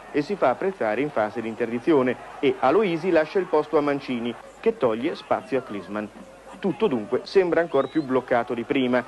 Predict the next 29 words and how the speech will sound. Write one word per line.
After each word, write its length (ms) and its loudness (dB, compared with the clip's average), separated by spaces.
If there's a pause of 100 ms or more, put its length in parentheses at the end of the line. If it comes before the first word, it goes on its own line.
(200)
ma 120 0
è 80 2
destino 440 -2
che 140 0
le 80 2
emozioni 420 -2
non 160 -6
manchino. 480 -8 (300)
In 160 2
apertura 380 2
di 80 2
ripresa, 440 2 (320)
Zaini 460 2
approfitta 520 0
di 100 0
uno 160 0
svarione 580 2
di 100 -6
Montanari 560 0
e 40 2
Orlando 520 2 (240)
e 120 2
quest'ultimo 580 -2
gli 160 0
frana 300 0
addosso. 580 -8 (240)
È 140 6 (140)
indiscutibile 840 -4
rigore 400 2